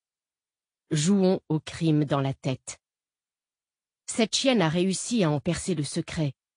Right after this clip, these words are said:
ce qui lui permet de gouverner à sa guise les robots humains mis au point par les Arcadiens, et pas seulement à Haut-Fourneau-le-Lac. Il suffirait qu'elle soit au courant de l'existence de la Chambre des Murmures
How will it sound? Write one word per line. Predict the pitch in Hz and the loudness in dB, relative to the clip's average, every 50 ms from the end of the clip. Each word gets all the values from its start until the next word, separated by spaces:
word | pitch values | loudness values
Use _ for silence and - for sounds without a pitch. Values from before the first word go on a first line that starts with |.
| _ _ _ _ _ _ - | _ _ _ _ _ _ -10
ce | - - | -4 -4
qui | 254 - - 240 | -4 -2 -2 -2
lui | 196 202 214 214 | 0 0 0 0
permet | - 226 202 202 226 240 208 | 0 0 0 2 2 2 2
de | 151 160 | 0 -2
gouverner | 139 160 196 185 202 190 190 196 185 | -2 -2 -2 0 0 2 4 4 4
à | 165 156 | 4 2
sa | - - 165 | 2 -2 -2
guise | 160 147 196 226 247 214 156 | -2 0 -2 -2 -2 -2 0
les | 156 156 | 0 0
robots | 151 143 196 196 156 190 202 185 | 2 2 2 2 2 2 2 2
humains | 180 180 185 190 196 233 247 | 4 4 4 4 4 4 4
mis | 226 190 202 214 170 185 | 4 4 4 4 2 0
au | 170 | -2
point | - - - 220 226 226 | -2 -2 -2 0 0 0
par | - 170 156 | 0 -2 0
les | 160 156 143 | 0 0 0
Arcadiens, | 185 160 - - 175 165 147 135 165 160 151 143 _ _ _ _ _ _ _ _ _ _ | -2 -4 -4 -2 -2 -2 0 2 0 0 0 0 _ _ _ _ _ _ _ _ _ _
et | - 196 | 0 0
pas | - - 226 220 | 2 2 0 0
seulement | - - 220 202 196 202 208 220 220 - | 0 0 0 2 4 4 4 4 2 2
à | - 160 - - | 0 0 0 0
Haut-Fourneau-le-Lac. | 202 196 - - 180 160 165 165 160 147 139 131 127 127 131 - - - - _ _ _ _ _ _ _ _ _ _ _ _ _ _ _ _ _ _ _ _ _ _ _ _ - | 0 -2 -2 0 0 2 4 4 4 4 2 2 0 0 -2 -4 -10 -12 -14 _ _ _ _ _ _ _ _ _ _ _ _ _ _ _ _ _ _ _ _ _ _ _ _ -4
Il | 170 156 | -2 -2
suffirait | - - - 202 - - 180 175 214 202 | -2 -2 -2 -4 -2 0 2 4 4 2
qu'elle | - - 151 135 | 2 0 -4 -4
soit | - - 170 151 - | -2 -2 -2 -2 -2
au | 147 | -6
courant | - - 165 170 185 160 | -4 -2 0 0 2 0
de | 139 | 0
l'existence | 131 147 160 143 156 175 151 - - 190 190 180 151 | 0 -2 -2 -2 -4 -6 -4 -2 0 2 2 2 0
de | - 143 | -2 -4
la | 139 147 | -4 -4
Chambre | 143 - - 196 185 165 135 139 | -2 0 2 2 2 2 0 -2
des | 139 131 143 147 | -2 0 2 2
Murmures | 151 156 156 170 185 220 247 254 - | 2 2 4 4 4 4 4 2 -2